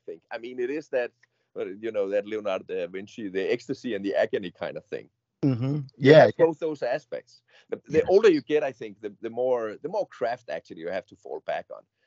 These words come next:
Speaker 1: The
Speaker 2: Yeah.
Speaker 1: fewer
Speaker 2: Well
Speaker 1: days you have where you just think, "Why did I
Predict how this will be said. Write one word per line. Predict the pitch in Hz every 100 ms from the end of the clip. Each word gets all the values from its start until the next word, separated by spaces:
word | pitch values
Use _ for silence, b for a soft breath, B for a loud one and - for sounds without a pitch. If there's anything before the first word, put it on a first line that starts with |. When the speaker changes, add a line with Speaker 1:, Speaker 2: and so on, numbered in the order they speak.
| _ _ _ _ _ _ _ _ -
Speaker 1:
The | 113
Speaker 2:
Yeah. |
Speaker 1:
fewer | - 160 147
Speaker 2:
Well | 131
Speaker 1:
days | 127 123 117
you |
have | 104 104
where | 98 92
you | 90
just | 98 90 _
think, | 87 -
"Why | - 90
did | 90
I | 76